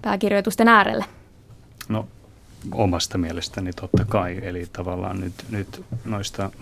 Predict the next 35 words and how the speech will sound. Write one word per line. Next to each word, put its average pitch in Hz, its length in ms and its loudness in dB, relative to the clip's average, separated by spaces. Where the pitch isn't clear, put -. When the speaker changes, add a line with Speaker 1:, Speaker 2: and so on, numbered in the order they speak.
Speaker 2:
uutisoidaan 98 680 -2
varmaan 98 420 -2
somessa, 90 640 0
että 90 320 -14
Suomi 85 500 -2
tipahti 92 520 -6
näin 90 220 -2
ja 87 80 -4
näin 90 260 -2
paljon, 95 360 -2
mutta - 380 -8
ehkä 98 220 -4
sen 101 220 2
verran 90 240 0
niin 87 100 -4
kuin 87 160 -8
kaipaisi, 98 480 -2
että - 220 -12
siinä 90 200 -2
on 87 100 0
edes 87 260 -2
tavallaan 87 520 -2
linkki 95 580 -2
siitä 90 400 -6
ja - 80 -8
kerrotaan 92 540 -6
sit - 220 -12
vähän 87 280 -4
taustoista - 760 -8
ja 107 60 -6
mitä 101 240 0
se 95 120 0
oikeasti 95 520 -2
tarkoittaa - 880 -2
ja, - 160 -8